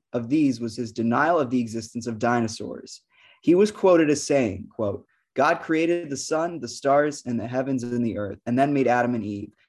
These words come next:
The Bible never says anything about dinosaurs. You can't say they were, there were dinosaurs when you never saw them.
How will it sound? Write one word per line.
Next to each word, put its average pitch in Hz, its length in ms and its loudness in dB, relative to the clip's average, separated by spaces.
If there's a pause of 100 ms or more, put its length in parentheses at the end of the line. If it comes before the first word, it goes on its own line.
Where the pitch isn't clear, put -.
(180)
The 120 80 -2
Bible 165 520 2
never 127 280 0
says 107 360 -6
anything 135 400 -2
about 101 280 -6
dinosaurs. 104 680 -8 (260)
You 127 140 2
can't 165 300 0
say 175 280 4
they 156 160 4
were, 135 300 2
there 139 200 2
were 131 160 0
dinosaurs 131 680 -2
when 127 120 -2
you 135 100 0
never 127 260 -4
saw 147 320 0
them. 98 320 -8